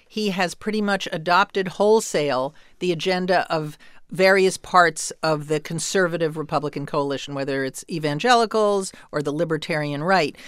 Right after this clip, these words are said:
But I, I agree. On trade and immigration is where he's done the biggest remake of the Republican Party, even though a lot of them privately don't like it. They, and publicly, there's been some grumblings about his tariffs and his trade agenda.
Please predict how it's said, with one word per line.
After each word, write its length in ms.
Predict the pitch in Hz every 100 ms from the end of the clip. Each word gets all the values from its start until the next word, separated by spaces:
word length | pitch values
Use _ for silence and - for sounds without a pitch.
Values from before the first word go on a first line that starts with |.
| -
But 100 | 190
I, 220 | 202 220 -
I 80 | 202
agree. 300 | 190 185 156
On 140 | 160 165
trade 300 | - 254 311
and 100 | 285
immigration 600 | 240 185 170 - 165 156 - -
is 180 | 202 170
where 240 | 185 202
he's 300 | 196 202 175
done 420 | 170 180 175 170 170 - - -
the 120 | 156 160
biggest 800 | 147 208 233 233 220 - - - -
remake 800 | 151 190 220 196 143 117 - - -
of 160 | 151
the 80 | 147
Republican 520 | 143 - 147 139 147
Party, 420 | 135 139 123 - - - -
even 260 | 247 254 277
though 240 | 254 247 - - -
a 60 |
lot 200 | 147 147
of 80 | 190
them 100 | 185
privately 500 | - 180 185 - 190
don't 260 | 185 175 -
like 300 | 139 151 208
it. 140 | 339 - - -
They, 240 | 156 147 -
and 200 | 156 135
publicly, 480 | 170 190 202 214 214
there's 320 | 160 147 -
been 200 | - 160
some 180 | 156 143
grumblings 520 | 160 185 214 226 214
about 300 | 202 190 185
his 260 | 180 180 -
tariffs 580 | - 185 226 240 - -
and 160 | 175 165
his 180 | 180 175
trade 280 | - 190 190
agenda. 440 | 185 196 208 220